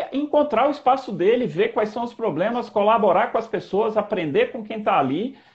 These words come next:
e ir pra frente, entendeu? Então, o cara não vai ficar ali recebendo ordens pra fazer alguma coisa, e se não receber ordem nenhuma, o cara vai lá, cruza os braços, espera. Por quê? Porque ninguém deu ordem pra ele. Não, não é mais assim.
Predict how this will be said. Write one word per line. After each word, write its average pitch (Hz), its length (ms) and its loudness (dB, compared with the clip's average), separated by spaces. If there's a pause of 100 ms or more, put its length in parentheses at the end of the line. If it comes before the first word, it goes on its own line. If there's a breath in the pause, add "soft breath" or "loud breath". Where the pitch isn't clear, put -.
(100)
e 269 460 -4
ir 214 140 0
pra 294 160 0
frente, 226 500 -4 (120)
entendeu? 147 340 -2
Então, 220 360 -2
o 185 60 -2
cara 190 260 0
não 208 160 -6
vai 202 220 0
ficar 190 380 -2
ali 139 320 -2
recebendo 202 880 -4
ordens 190 840 -2 (400 soft breath)
pra 180 280 2
fazer 170 340 0
alguma 202 320 -2
coisa, 214 400 0
e 214 60 -8
se 226 160 -6
não 254 160 -4
receber 196 400 -2
ordem 185 340 2
nenhuma, 240 840 -4
o 220 100 -4
cara 190 260 0
vai 208 160 0
lá, 180 160 2
cruza 175 320 -4
os 208 80 -2
braços, 208 460 0
espera. 208 600 0
Por 254 220 -2
quê? 196 140 -2
Porque 202 160 -6
ninguém 190 260 -2
deu 208 180 4
ordem 185 360 2
pra 185 200 -2
ele. 120 140 -2
Não, 120 140 -4
não 139 600 -6
é 226 120 2
mais 131 280 -2
assim. 127 380 -6